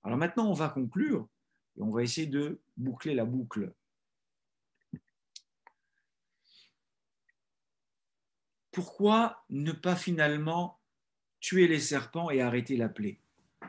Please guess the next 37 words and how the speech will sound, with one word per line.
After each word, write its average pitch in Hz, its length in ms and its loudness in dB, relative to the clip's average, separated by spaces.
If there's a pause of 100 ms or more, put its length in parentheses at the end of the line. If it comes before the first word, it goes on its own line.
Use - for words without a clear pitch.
(420)
Pourquoi 190 360 2
demander 185 340 6
au 180 80 8
Bnei 165 200 -2
Israël 165 380 -2
de 147 120 -2
regarder 135 720 -2 (100)
vers 120 240 0
le 123 160 4
haut 151 400 2 (640)
pour 143 220 -2
être 147 180 0
épargné, 147 560 0
guéri ? 139 540 0 (880)
Et 143 100 4
après 170 360 2
tout, - 260 -8 (760)
est-ce 180 200 4
que 226 100 -2
c'est 208 160 0
le 202 140 6
serpent ? - 760 0 (1040)
Est-ce 180 200 2
que 226 100 0
c'est 214 160 0
le 190 140 6
serpent 202 480 0
qui 170 180 -8
tue - 320 -2
et 151 60 0
est-ce 151 160 0
que 156 100 -2
c'est 165 140 -2
le 151 100 -2
serpent 180 480 -2
qui 131 160 -6
guérit ? 120 460 0